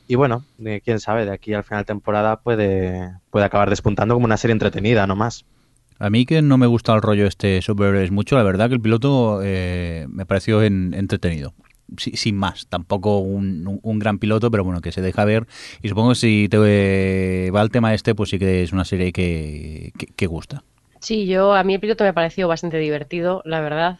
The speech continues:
Speaker 3: Y luego he seguido, he visto cuatro capítulos y el cuarto sí que ya me interesó un poquito más. El caso del episodio era un poquito más estimulante y tal, pero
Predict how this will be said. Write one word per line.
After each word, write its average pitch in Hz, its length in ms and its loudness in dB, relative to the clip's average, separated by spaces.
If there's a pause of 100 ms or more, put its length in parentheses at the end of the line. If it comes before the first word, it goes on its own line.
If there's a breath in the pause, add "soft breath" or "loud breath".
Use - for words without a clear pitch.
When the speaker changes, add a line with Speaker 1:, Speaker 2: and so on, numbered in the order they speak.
(140)
Speaker 3:
Y 185 260 -2
luego 175 240 0
he 196 40 -2
seguido, 180 420 0
he 175 80 0
visto 180 300 -4
cuatro 180 360 -2
capítulos 180 500 -4
y - 60 -8
el 175 140 -4
cuarto 220 420 2
sí 214 200 -4
que 190 380 0 (360 loud breath)
ya 190 160 2
me 202 60 0
interesó 190 300 0
un 196 60 -2
poquito 180 300 -4
más. 220 280 0
El 185 120 -4
caso 180 540 0
del 170 180 2
episodio 165 1080 0
era 160 500 0
un 151 160 -8
poquito 160 260 -8
más 160 300 -2
estimulante 165 960 0
y 160 100 -6
tal, 170 180 -4
pero 151 380 -2